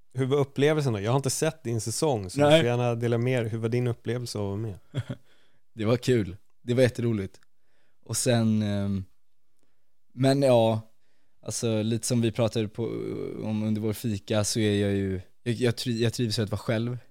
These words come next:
Speaker 2: mycket. Så att, ehm, det var också, jag menar att, att, att säga att det var en traumatiserande upplevelse är ju ett starkt ord, men på ett sätt var det nog det, för det är någonting, eh,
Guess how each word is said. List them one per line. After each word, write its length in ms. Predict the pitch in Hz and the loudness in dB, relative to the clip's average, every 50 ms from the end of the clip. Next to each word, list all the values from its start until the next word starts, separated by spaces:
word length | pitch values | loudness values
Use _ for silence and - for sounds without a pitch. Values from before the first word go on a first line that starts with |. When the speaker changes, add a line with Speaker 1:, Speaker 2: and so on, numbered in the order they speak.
| - - - - | -20 -20 -18 -10
Speaker 2:
mycket. 380 | 127 123 117 - 123 117 117 87 - - - - - - - - - - - - - - | -6 -6 -4 -2 -2 -2 -2 -4 -8 -16 -20 -20 -20 -20 -20 -20 -20 -20 -20 -20 -20 -20
Så 140 | - - 117 | -10 -6 -4
att, 260 | 107 101 - - - | -4 -4 -6 -6 -4
ehm, 600 | 107 104 101 101 101 98 98 98 98 95 95 92 90 - - - - - - - - - - - - - - - | -2 0 2 2 0 0 0 -2 -2 -4 -4 -6 -8 -12 -18 -20 -20 -20 -20 -20 -20 -20 -20 -20 -20 -20 -16 -6
det 160 | - 123 123 | -4 0 2
var 120 | 113 131 | 4 4
också, 460 | 139 120 - - - - 147 127 110 - - - - - - - - - | 2 2 0 -2 2 4 4 4 4 2 -4 -12 -20 -20 -20 -20 -10 -4
jag 120 | 123 127 | -2 0
menar 160 | 135 131 131 | 2 2 2
att, 260 | 127 127 - - - | 2 0 -2 -2 0
att, 200 | 147 131 127 - | 2 2 2 0
att 320 | - 127 120 - - 135 120 | -2 -4 -4 -4 -6 -4 -2
säga 200 | - 143 131 123 | 2 2 4 2
att 60 | 120 | 2
det 60 | 139 | 2
var 80 | 120 123 | 2 0
en 60 | 117 | 0
traumatiserande 1000 | - - 131 123 123 123 120 - 120 - - 156 151 139 127 120 117 113 110 113 | 2 2 2 4 4 2 2 0 0 0 2 2 4 4 4 4 4 2 0 0
upplevelse 800 | 110 147 135 - - - 151 156 160 156 131 117 104 - - 101 | 0 -2 -4 -6 -6 -4 0 4 4 6 6 4 2 0 0 0
är 140 | 98 101 101 | 0 0 0
ju 200 | 101 104 101 101 | 0 0 0 -2
ett 140 | - - - | -2 -4 -4
starkt 640 | - - - - - 143 110 101 98 98 - - - | -4 -2 -2 0 2 2 4 4 2 0 -2 -6 -6
ord, 340 | - 139 123 101 92 95 95 101 | -4 -2 0 0 0 -2 0 0
men 260 | 113 127 139 151 139 | 2 2 2 2 0
på 140 | - - - | 0 -2 0
ett 220 | 233 269 226 - | 0 0 0 0
sätt 200 | - - 175 139 | 0 0 0 2
var 220 | 147 160 165 151 135 | 6 6 8 8 8
det 60 | 120 | 6
nog 120 | 110 101 | 4 2
det, 120 | 98 101 98 | 0 -2 -2
för 120 | - 120 | -4 -6
det 240 | 127 139 139 143 143 | -6 -4 0 2 2
är 160 | 139 135 131 | 4 4 2
någonting, 640 | 131 135 135 131 123 - - - 131 123 120 117 117 | 2 0 0 -2 -2 -4 -4 -2 0 0 2 0 0
eh, 280 | 113 110 110 110 107 | 0 -2 -2 -2 -4